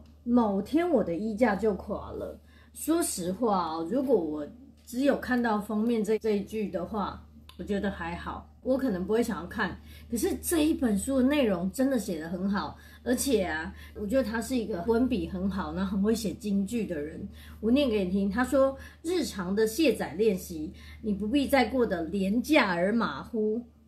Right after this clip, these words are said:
我说，如果我只有在看到这个书名的话，我可能觉得还好。可是当我看到里面的时候，我真心觉得写得很不错，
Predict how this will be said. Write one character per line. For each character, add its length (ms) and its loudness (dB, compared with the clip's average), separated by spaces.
我 100 2
说， 220 2
如 100 2
果 160 6
我 60 2
只 140 -2
有 140 4
在 220 2
看 220 0
到 180 4
这 240 4
个 300 -2
书 280 -2
名 200 -2
的 100 -8
话， 200 -2
我 80 0
可 100 0
能 180 -4
觉 140 -4
得 80 -2
还 220 -4
好。 240 -6
可 80 -8
是 80 -4
当 200 4
我 80 0
看 140 -2
到 120 2
里 140 0
面 220 0
的 60 -4
时 80 -6
候， 60 2
我 100 -2
真 220 -4
心 200 -2
觉 140 -4
得 80 2
写 240 -6
得 120 -10
很 260 0
不 140 0
错， 340 2